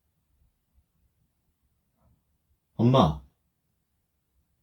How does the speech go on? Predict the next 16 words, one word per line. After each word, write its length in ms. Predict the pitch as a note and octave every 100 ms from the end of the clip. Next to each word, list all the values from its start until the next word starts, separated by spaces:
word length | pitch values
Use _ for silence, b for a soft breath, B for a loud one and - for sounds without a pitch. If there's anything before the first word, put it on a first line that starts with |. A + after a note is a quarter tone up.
| -
엄마 220 | B2 C3+
한 240 | - F#3 G3
번이라도 400 | G3+ D3 A2 F2
일 240 | G2 G#2+
쉬어본 320 | - B2 G#2+
적 140 | G#2 D#2+
있어? 360 | C#2+ D3 - - _ _ _ _ _ _ _ _ _ _ _ _ _ _ _ _ _ _ _ _ _ _ _ _ _ _ _ _ _ _ _ _ _ _ _ _ _ _ _ _
아니, 400 | - - C3+ E2+
엄마는 520 | G2 B2 E3 F3+ D#3 A2+
이렇게 260 | C#3 -
혼자서 360 | C#3+ D#3+ D#3 G#2+
고생하는데 720 | G#2 G#2+ C3+ A#2+ A2 F#2 - b b b b _ _ _ -
아빠는 320 | D#3+ D#3+ G#3
도대체 300 | D3 G3 -
뭐 260 | D#2 F2+ D#3+
했냐고. 680 | A#3+ F#3 F2 D#2 D2 C#2+